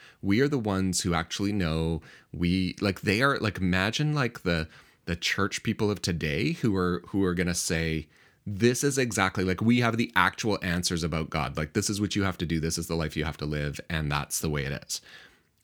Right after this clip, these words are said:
That's kind of what the <laughs> religious authorities are in John's gospel, how they're portrayed.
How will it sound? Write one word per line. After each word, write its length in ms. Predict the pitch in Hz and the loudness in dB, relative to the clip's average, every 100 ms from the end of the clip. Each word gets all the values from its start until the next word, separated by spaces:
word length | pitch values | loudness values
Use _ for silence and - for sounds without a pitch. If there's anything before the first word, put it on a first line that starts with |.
| _ _ - - | _ _ -16 -6
That's 320 | 98 110 - | -4 -2 -4
kind 260 | - - 147 | -4 -2 -2
of 180 | 143 - _ _ | -4 -10 _ _
what 180 | 104 107 | -4 0
the 120 | 123 - | 0 2
<laughs> 40 | |
religious 380 | 110 104 101 92 | 2 2 0 -4
authorities 500 | - 98 104 110 76 - | -2 0 2 2 0 -2
are 300 | 78 69 76 | -2 0 -2
in 220 | - 95 82 | -2 0 0
John's 300 | 78 90 - | 0 0 4
gospel, 540 | 110 120 - 65 - - - - | 4 4 -2 -6 -8 -12 -16 -6
how 160 | 95 85 | -2 2
they're 140 | 85 | 0
portrayed. 600 | - - - 101 69 | -2 -4 0 0 0